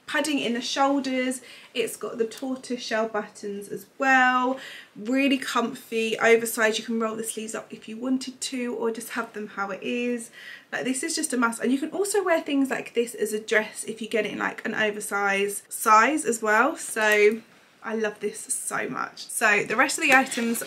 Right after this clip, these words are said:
are shoes. Not that I needed any more, but I couldn't help myself because honestly, they have some incredible shoes and I didn't want them to go out of stock.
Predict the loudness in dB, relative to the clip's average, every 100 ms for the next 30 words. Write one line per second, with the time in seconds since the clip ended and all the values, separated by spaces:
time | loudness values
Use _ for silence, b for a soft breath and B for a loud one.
0 | 0 2 6 4 2 -4 -2 -2 -2 -2
1 | -4 -6 B B B B 0 0 4 6
2 | 6 4 4 4 2 0 -2 0 4 6
3 | 6 2 -10 _ _ 6 8 8 6 -8
4 | -6 -6 -6 4 6 6 4 -2 2 4
5 | 4 2 4 4 6 4 6 4 4 0
6 | 0 2 2 0 B B B B B B
7 | -16 2 8 8 8 6 8 8 8 6
8 | 6 6 4 4 0 0 0 0 0 4
9 | 6 6 4 2 2 4 4 2 -2 2
10 | 4 6 8 8 8 4 -2 4 4 4
11 | 0